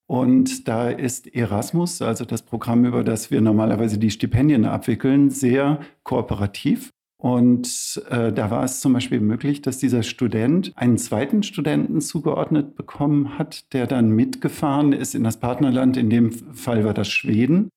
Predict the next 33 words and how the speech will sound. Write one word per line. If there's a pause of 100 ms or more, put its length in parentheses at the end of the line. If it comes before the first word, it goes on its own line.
Und
Erasmus
hat
für
beide
dann
den
ganzen
Aufenthalt (360)
und
sogar
etliche
zusätzliche
Sachen
noch
bezahlt, (440)
die (140)
aufgrund
der
Behinderung
notwendig
waren,
damit
der
Student
dort,
äh,
die
Bibliothek
besuchen
konnte
zum
Beispiel.